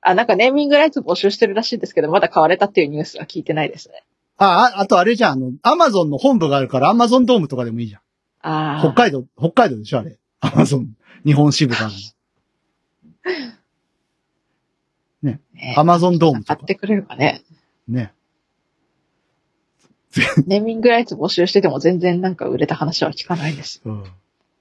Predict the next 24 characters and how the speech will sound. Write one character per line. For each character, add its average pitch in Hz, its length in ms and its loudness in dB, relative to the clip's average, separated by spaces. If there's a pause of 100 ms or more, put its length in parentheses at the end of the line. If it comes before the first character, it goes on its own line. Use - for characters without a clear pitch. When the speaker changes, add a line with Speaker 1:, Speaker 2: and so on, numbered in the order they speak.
(1000)
Speaker 2:
ね。 104 220 -14 (720)
Speaker 1:
一 107 260 0
億 139 160 -2
と 139 100 -4
か - 80 -8
で 127 100 -4
売 135 140 0
る 160 40 0
っ - 20 0
つ - 220 -14
っ - 20 -20
て - 120 -4
る 135 120 -6
ん 156 140 -18
だ 135 100 -16
け - 100 -16
ど。 139 180 -8
Speaker 2:
一 - 420 0
億。 - 300 -4 (1000)
Amazon 151 1000 2 (580)
買 131 160 0
っ - 20 -20
て 196 180 4
よ。 131 240 -2